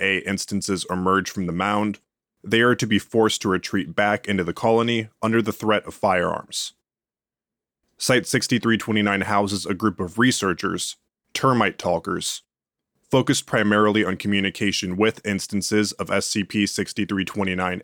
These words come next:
A. The investigation is currently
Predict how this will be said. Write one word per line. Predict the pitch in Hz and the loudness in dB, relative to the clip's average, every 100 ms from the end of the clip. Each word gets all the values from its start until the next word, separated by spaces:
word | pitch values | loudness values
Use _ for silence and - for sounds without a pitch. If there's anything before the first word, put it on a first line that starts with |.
| - | -4
A. | 98 90 - _ _ _ _ _ _ _ _ _ _ - | -4 -4 -8 _ _ _ _ _ _ _ _ _ _ 0
The | |
investigation | 113 107 117 - 113 113 - 110 | 2 4 2 2 2 4 2 2
is | 101 | 0
currently | - 110 107 104 | 0 -2 0 0